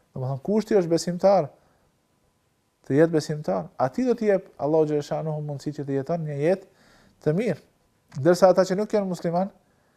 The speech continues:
nuk janë besimtar, nuk janë njësues të Allahu xhallahu,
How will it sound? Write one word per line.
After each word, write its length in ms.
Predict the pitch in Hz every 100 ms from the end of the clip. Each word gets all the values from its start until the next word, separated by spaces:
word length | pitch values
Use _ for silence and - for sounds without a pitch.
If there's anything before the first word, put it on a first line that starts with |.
| _
nuk 160 | 180 185
janë 160 | 214 196
besimtar, 520 | 180 170 156 170 160
nuk 200 | 160 180
janë 180 | 208 214
njësues 400 | 202 220 202 180
të 60 | 170
Allahu 240 | 160 160
xhallahu, 540 | 156 147 170 170 180